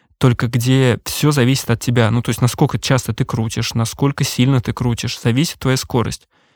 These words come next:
И там чего только нету. И свободное катание, и гонки, и интервальные тренировки.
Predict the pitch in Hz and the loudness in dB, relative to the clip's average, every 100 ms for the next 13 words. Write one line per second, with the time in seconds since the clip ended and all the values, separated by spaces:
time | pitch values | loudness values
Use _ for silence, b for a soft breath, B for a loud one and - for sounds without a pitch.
0 | _ _ _ - 131 123 - 131 131 - | _ _ _ -6 -4 -2 -2 -2 -2 -2
1 | 127 123 123 127 120 110 - 92 120 - | -2 0 0 2 2 0 -4 -6 -4 0
2 | 127 135 135 131 - 127 123 117 110 - | 0 2 2 0 0 -2 0 0 -2 -4
3 | - 139 127 131 120 - - - 127 127 | -2 0 4 4 4 0 -8 -4 -2 0
4 | 139 139 139 - 135 139 139 131 135 135 | 0 0 0 0 2 2 2 0 0 2
5 | 135 131 113 - - | 4 4 2 -4 -10